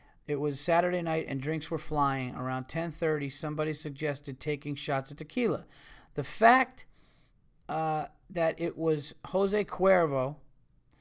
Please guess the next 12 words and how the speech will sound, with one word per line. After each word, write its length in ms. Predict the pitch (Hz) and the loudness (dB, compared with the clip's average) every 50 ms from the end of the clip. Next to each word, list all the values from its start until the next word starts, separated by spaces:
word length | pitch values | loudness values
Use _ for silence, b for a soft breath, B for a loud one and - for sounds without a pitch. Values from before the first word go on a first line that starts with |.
| b b b b b _ | b b b b b _
could 220 | - - 175 170 | -2 0 0 2
have 340 | 160 175 170 165 147 143 143 | 4 4 2 2 0 -4 -4
been 420 | - 165 160 160 156 156 156 131 - - - _ _ _ _ _ _ | -2 0 0 2 0 0 -2 -4 -8 -12 -20 _ _ _ _ _ _
an 140 | 151 156 160 | -6 -2 0
unacceptable 760 | 147 170 175 170 - - - 185 170 160 160 170 160 156 160 | 0 0 0 0 -2 -2 0 2 2 2 0 -2 -2 -2 -2
<laughs> 140 | 151 147 139 | -2 -2 0
by 80 | 160 156 | 2 2
itself. 580 | 147 143 131 - - 160 139 131 127 120 - - - | 2 2 0 -2 -2 0 2 2 0 -2 -4 -4 -2
Anyway, 420 | 180 190 202 185 165 156 151 151 | -2 0 0 0 2 2 0 2
I 180 | - 139 135 - | 0 -2 -2 2
opted 460 | - 156 175 185 - - 208 190 - - | 4 6 6 6 4 2 -2 -2 0 2
out 400 | 160 160 147 143 139 - b | 4 6 6 6 4 0 b